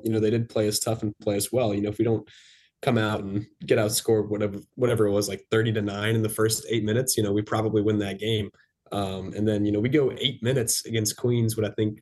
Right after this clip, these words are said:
one field goal or no field goals. So, um, it, it worries me a little bit, but,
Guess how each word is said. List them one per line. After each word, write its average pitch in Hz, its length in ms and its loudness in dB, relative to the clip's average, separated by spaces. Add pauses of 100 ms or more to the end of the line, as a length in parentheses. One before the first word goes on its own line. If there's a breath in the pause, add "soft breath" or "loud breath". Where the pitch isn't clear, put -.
one 113 280 0
field 117 320 0
goal 123 140 2
or 113 180 2
no 107 160 2
field 113 300 -2
goals. 131 400 -2
So, 104 360 -6 (380 soft breath)
um, 95 540 -6 (140)
it, 123 180 2
it 131 160 4
worries 151 320 2
me 127 100 4
a 117 60 4
little 123 220 2
bit, 123 300 0
but, 101 260 -4